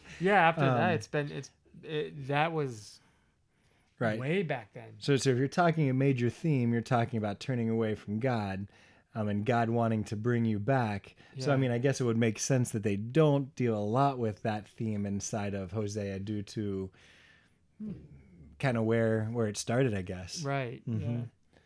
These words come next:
Speaker 1: Um, I thought, I found in nine interesting is that, "I will make you dwell in tents." And the response to,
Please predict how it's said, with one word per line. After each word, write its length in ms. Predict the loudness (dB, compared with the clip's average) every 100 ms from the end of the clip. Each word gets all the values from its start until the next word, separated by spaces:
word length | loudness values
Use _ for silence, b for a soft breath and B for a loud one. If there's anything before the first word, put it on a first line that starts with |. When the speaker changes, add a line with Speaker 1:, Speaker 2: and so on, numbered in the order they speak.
| b b
Speaker 1:
Um, 200 | -6 -4
I 100 | -4
thought, 280 | -2 -2 -2 -6
I 80 |
found 240 | -4 -2 -2
in 120 | -4
nine 240 | -4 -4
interesting 580 | -4 -6 -8 -8 -8 -8
is 120 | -8
that, 120 | -6 -6
"I 100 | -4
will 100 | -4
make 240 | -4 -6
you 60 | -8
dwell 320 | -8 -8 -6
in 80 | -10
tents." 440 | -10 -10 -10 -12
And 280 | -10 -8 -10 -8
the 80 |
response 560 | -6 -6 -4 -4 -4 -8
to, 360 | -10 -10 -10